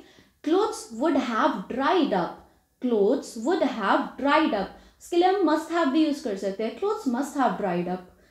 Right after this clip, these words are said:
clothes must have dried up," दोनों यूज़ किए जाते हैं स्पोकन इंग्लिश में, दोनों करेक्ट होते हैं. अब अगर आपको बोलना हो कि मैं कपड़े उतार रही हूँ, तो आप बोलोगे,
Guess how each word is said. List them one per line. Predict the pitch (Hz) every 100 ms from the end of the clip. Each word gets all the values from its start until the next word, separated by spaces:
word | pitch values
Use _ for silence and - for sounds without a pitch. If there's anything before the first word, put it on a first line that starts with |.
| _ -
clothes | 233 247 330 247 269
must | 339 -
have | 277 254 220
dried | 196 190 269
up," | 233
दोनों | 269 269 339
यूज़ | 330 294 -
किए | 254
जाते | 240 202 262
हैं | 311
स्पोकन | - 247 240
इंग्लिश | 196 185 185 185 196
में, | 202
दोनों | 208 233
करेक्ट | 254 202 196 190
होते | 175 180
हैं. | 180 - - - - -
अब | - 277
अगर | - 254 320
आपको | 311 339
बोलना | 262 277 277
हो | 311
कि | 339
मैं | 320 330
कपड़े | 277 262 320 -
उतार | 233 226 233 277
रही | 285 277
हूँ, | 330
तो | 302
आप | 240
बोलोगे, | 202 196 196 220 320